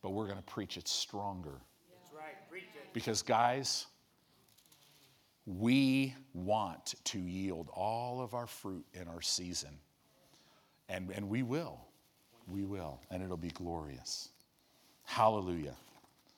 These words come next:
Speaker 1: The Holy Spirit comes upon the believer. Why? To anoint and to empower him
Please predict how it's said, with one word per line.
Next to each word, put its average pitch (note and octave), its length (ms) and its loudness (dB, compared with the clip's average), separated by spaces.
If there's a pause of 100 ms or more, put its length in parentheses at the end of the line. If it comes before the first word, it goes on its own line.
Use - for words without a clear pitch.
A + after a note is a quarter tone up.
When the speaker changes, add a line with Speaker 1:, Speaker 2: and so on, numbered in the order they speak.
(520)
Speaker 1:
The A#2+ 100 2
Holy F3+ 320 8
Spirit D3+ 580 4
comes E3+ 680 2
upon C#3+ 680 0
the D3 100 -2
believer. A#2+ 760 0 (760)
Why? F#2 580 4 (680)
To A#2+ 240 4
anoint G#2 800 0 (680)
and A2 220 2
to B2+ 220 6
empower A2+ 640 4
him E2 460 -2